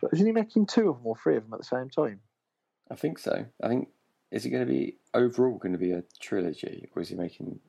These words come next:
Speaker 2: another three? I don't know.
Speaker 1: I don't know. But I'm sure it's cost two billion or something daft like that to make these next two, three films.
Speaker 2: Well, the first one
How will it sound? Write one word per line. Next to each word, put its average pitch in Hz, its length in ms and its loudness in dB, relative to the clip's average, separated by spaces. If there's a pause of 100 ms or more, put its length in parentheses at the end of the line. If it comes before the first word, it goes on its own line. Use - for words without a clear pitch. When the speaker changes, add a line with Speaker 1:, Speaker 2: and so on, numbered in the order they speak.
(220)
Speaker 2:
another 87 260 -8
three? - 460 -12 (460)
I - 60 -12
don't 82 120 -12
know. 98 120 -16
Speaker 1:
I 127 140 -16
don't 143 100 -10
know. 135 240 -14 (120)
But 165 80 0
I'm 180 100 2
sure 131 560 0 (180)
it's - 140 -16
cost - 260 -10
two 156 220 -2
billion 139 380 -6
or 175 120 -10
something 170 200 -8
daft 143 220 0
like 165 120 0
that - 160 -6
to - 100 -14
make 127 120 -6
these 127 180 -4
next 127 180 -12
two, 135 160 2
three 131 220 2
films. 104 480 -2 (880)
Speaker 2:
Well, - 380 -2
the - 80 -4
first - 320 0
one - 340 -8